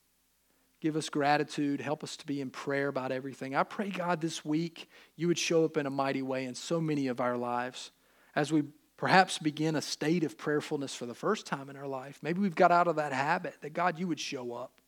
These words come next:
that people would hear from you, they would see you at work in their lives, that prayer would begin to take hold of this church.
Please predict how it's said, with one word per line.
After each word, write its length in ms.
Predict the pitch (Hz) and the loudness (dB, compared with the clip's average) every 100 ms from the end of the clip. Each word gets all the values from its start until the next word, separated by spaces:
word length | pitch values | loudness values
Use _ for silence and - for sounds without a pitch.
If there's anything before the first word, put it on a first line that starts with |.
| _ _ _ _ _ - | _ _ _ _ _ -8
that 140 | 139 | -4
people 260 | 160 160 156 | -4 -2 -2
would 120 | 143 | 0
hear 200 | 143 160 | 0 -2
from 240 | - 160 | -2 -6
you, 400 | 156 156 165 180 - _ _ _ - | -2 -2 -2 -6 -14 _ _ _ 0
they 100 | 160 | 2
would 100 | 156 | 2
see 160 | - | -2
you 220 | 170 165 | -2 2
at 120 | 151 139 | 2 2
work 280 | 147 151 | 0 0
in 40 | 147 | -2
their 120 | 139 | -2
lives, 560 | 135 135 139 - - - _ _ _ | 0 0 -2 -8 -16 -20 _ _ _
that 160 | - 135 | -4 -4
prayer 260 | - 170 170 | 2 4 6
would 180 | 156 | 2
begin 380 | 139 139 151 147 | 0 -2 -2 -2
to 120 | 139 131 | -6 -8
take 260 | 139 127 | -8 -8
hold 600 | - - 175 175 139 117 - _ - | -10 -2 4 4 2 -4 -18 _ -8
of 120 | 131 | -6
this 180 | 143 - | -6 -8
church. 560 | - 180 - - - | -6 -6 -6 -12 -16